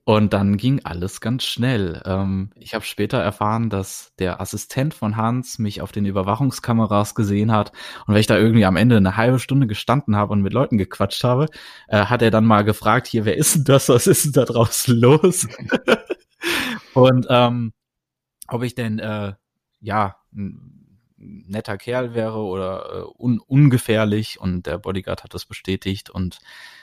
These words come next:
auf einmal wurde ich, ja, reingelassen, musste meine Tasche abgeben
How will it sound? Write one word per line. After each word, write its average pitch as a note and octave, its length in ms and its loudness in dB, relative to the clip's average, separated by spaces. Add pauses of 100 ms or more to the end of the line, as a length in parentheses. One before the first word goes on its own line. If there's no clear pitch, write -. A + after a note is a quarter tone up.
(160)
auf F#2 140 -6
einmal G2 260 -2
wurde A2 140 2
ich, - 260 -8 (380)
ja, A#2 320 -2
reingelassen, A2+ 920 0
musste G#2 220 -6
meine F#2+ 220 -2
Tasche - 300 -8
abgeben G#2 560 -6